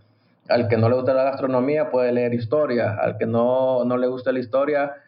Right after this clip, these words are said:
puede leer, eh, perfiles de personajes o per-, o personalidades destacadas del departamento. Al que no le guste eso,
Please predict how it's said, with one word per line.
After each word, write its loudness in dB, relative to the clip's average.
puede 2
leer, 0
eh, -2
perfiles -2
de 0
personajes -2
o -2
per-, -2
o -2
personalidades 0
destacadas 0
del 0
departamento. -2
Al 0
que -2
no 2
le 2
guste 0
eso, -2